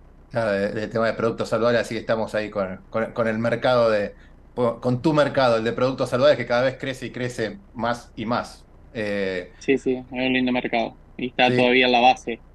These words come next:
Speaker 2: mucho por
Speaker 1: <laughs> Sí.
Speaker 2: crecer.
Speaker 1: Sí, aparte para desarrollar nuevos canales, ¿no? Todo, la verdad que yo lo, lo que veo que cuando lo ponen en tiendas, solamente en tiendas especializadas, creo que la, el, el gran desafío es que la gente ya se acostumbra a verlo en todos lados y,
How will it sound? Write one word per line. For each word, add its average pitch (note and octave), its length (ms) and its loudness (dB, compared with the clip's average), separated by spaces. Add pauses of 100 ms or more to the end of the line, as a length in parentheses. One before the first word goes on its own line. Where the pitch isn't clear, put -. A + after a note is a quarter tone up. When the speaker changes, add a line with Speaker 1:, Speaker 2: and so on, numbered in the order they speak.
(520)
Speaker 2:
mucho B2+ 240 -2
por B2+ 100 2
Speaker 1:
<laughs> - 0 -
Sí. A#2+ 60 0
Speaker 2:
crecer. A2+ 340 -2 (680)
Speaker 1:
Sí, F#3+ 220 2
aparte F#3 360 2
para C3 180 2
desarrollar B2 480 0
nuevos C3+ 220 0
canales, B2 480 -2
¿no? B2 120 -4
Todo, C3 120 -6
la G#2+ 60 -2
verdad B2+ 180 0
que A#2 340 -4
yo - 140 -8
lo, B2 240 -4
lo G2+ 120 -6
que G#2 120 -6
veo A#2+ 160 0
que G#2+ 180 -6
cuando G2 320 -2
lo G2+ 160 -4
ponen A#2+ 220 0
en G#2 180 -4
tiendas, A#2+ 640 0 (320)
solamente C3 640 0
en A2 160 -4
tiendas B2 420 -2
especializadas, A2 800 -4
creo A#2 220 0
que G2 240 -4
la, G2+ 140 -4
el, G2 160 -8
el F#2+ 200 -8
gran A2+ 200 0
desafío A2+ 400 -4
es A2 80 -2
que G2+ 100 -10
la G2 100 -2
gente G#2+ 280 -6
ya - 160 -6
se - 80 -6
acostumbra G#2+ 420 -2
a - 40 4
verlo A2 200 2
en G#2 80 -4
todos G#2 180 0
lados A#2 360 0
y, F#2 220 -12